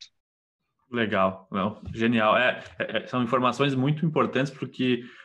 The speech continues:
como, como, como eu comentei, né, a gente, ah, ah, por estar, por, pela suinocultura, ah, industrial e, e a que exporta, estar numa zona livre,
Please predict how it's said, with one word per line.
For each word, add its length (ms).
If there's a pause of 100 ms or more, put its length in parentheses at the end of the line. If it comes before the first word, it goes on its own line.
(120)
como, 200
como, 360
como 160
eu 60
comentei, 440
né, 140
a 40
gente, 480 (420)
ah, 440
ah, 120
por 160
estar, 520
por, 240 (180)
pela 220
suinocultura, 560
ah, 380 (560)
industrial 920
e, 280
e 60
a 60
que 160
exporta, 480
estar 320
numa 220
zona 360
livre, 680